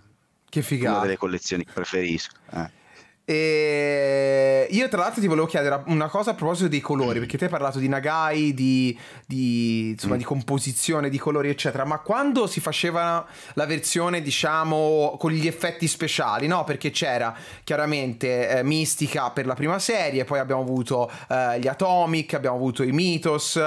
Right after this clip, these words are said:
Speaker 1: insomma, tutte aggiunte, no? Sì, tipo cambiavano colore in freezer, eh, parti fosforescenti,
Speaker 2: Sì.
Speaker 1: parti trasparenti. Ma quelle cose lì le decidevi te, anche i colori diversi? Li
Speaker 2: No.
Speaker 1: de-, no, eh? Ok.
Speaker 2: Alzo le mani.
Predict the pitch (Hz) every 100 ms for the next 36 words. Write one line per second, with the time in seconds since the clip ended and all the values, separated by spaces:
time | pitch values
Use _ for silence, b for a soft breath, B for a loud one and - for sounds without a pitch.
0 | 147 B B 208 180 170 262 254 240 226
1 | 170 202 220 190 208 196 208 196 175 147
2 | 143 160 156 160 160 165 165 160 147 160
3 | 156 147 139 151 156 156 160 - 147 151
4 | 147 156 160 160 156 - 165 156 - 175
5 | 156 151 147 117 151 143 156 156 156 156
6 | - 156 151 - 196 185 185 247 254 254
7 | 226 170 156 156 160 165 160 160 185 147
8 | 147 165 170 175 196 180 175 165 143 127
9 | 143 143 82 - _ 165 165 135 135 220
10 | B B B B - 156 110 120 120 113
11 | 110 101 87 85